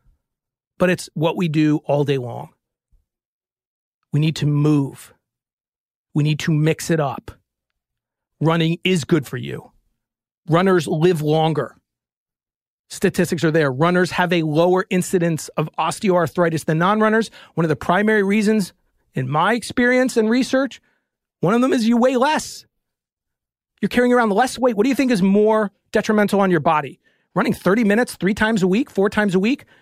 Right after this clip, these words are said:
or carrying around thirty extra pounds twenty-four hours a day? Come on. So this is where common sense comes in. And that's why it's not just about the research. A lot of people I know who are in the ivory towers who have never exercised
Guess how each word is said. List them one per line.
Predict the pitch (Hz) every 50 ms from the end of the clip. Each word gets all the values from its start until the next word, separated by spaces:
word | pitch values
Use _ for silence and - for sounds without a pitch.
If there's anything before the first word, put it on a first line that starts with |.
| _ _
or | - 202 190
carrying | - - 226 226 214
around | 214 220 214 202
thirty | - - 220 214 214 208
extra | 202 175 - - 170
pounds | - 202 190 170 -
twenty-four | - - 190 185 175 - 170 151
hours | 147 143 131 -
a | 139
day? | 117 - - 151 - - _ _ _ _ _ _ _ _ _ _ _
Come | - - - 247 196
on. | 139 107 - - _ _ _ _ _ _ _ _ _ _ _ _ _ _ _ _ _ _ _ _ _ _ _ _ _ _ _ _ _ _ _ _ _ _ _ _ _ _ _ _ _ _ _ -
So | - - 220 208 202 190 -
this | 233 294 269
is | -
where | 262 247
common | - - - 170 160 156 143
sense | - - 139 139 135 -
comes | - 131 123 123 143
in. | 135 - 185 - _ _ _ _ _ _ _ _ _
And | - - 180
that's | 240 233 -
why | - 156 294
it's | 220 - -
not | 190 196 220 262
just | - - 277 - -
about | 269 208 226 233 226
the | - 240
research. | 220 269 285 - - 143 - - - - - _ _ _ _ _ _ _ _ _ _ _ _ _ _ _ -
A | 151
lot | 135 156 175 190 190 208 208 220
of | 240 240
people | - 254 247 214 220 220
I | 214 202
know | 196 208 214 202 190
who | 160 175 175 170
are | 165 156 165
in | 190 214
the | 202 202 - -
ivory | 180 196 190 190 196 -
towers | - 196 185 190 190 180
who | - 180 160
have | 147 151
never | 156 165 185 202 208 196 175 185 180
exercised | 175 156 - - 165 147 - 160 147 147 156 190 208 - -